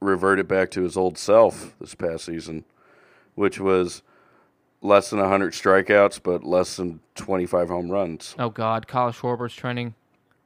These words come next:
Speaker 1: Uh-oh. Uh-oh. Breaking
Speaker 2: No, never
Speaker 1: news,
Speaker 2: mind.
Speaker 1: folks, when you hear this
Speaker 2: No.
Speaker 1: tomorrow.
Speaker 2: Oh.
Speaker 1: Hold on, I got fan feedback I need
Speaker 2: Looks
Speaker 1: to read
Speaker 2: like
Speaker 1: back
Speaker 2: Kyle
Speaker 1: to you.
Speaker 2: Schwarber is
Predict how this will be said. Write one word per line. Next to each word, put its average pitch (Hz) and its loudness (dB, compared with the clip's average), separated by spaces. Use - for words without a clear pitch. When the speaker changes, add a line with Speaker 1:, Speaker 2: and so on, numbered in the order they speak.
Speaker 1:
Uh-oh. 92 0
Uh-oh. 92 2
Breaking 135 8
Speaker 2:
No, 151 10
never 156 12
Speaker 1:
news, 135 4
Speaker 2:
mind. 113 -10
Speaker 1:
folks, 139 10
when 120 6
you 120 8
hear 127 8
this 127 4
Speaker 2:
No. 127 0
Speaker 1:
tomorrow. 120 8
Speaker 2:
Oh. 180 -8
Speaker 1:
Hold 135 8
on, 123 10
I 135 8
got 135 10
fan 104 2
feedback 113 6
I 113 8
need 110 6
Speaker 2:
Looks 110 4
Speaker 1:
to - 6
read 110 8
Speaker 2:
like 214 8
Speaker 1:
back 104 8
Speaker 2:
Kyle 160 8
Speaker 1:
to 107 4
you. 107 6
Speaker 2:
Schwarber 127 2
is 117 -8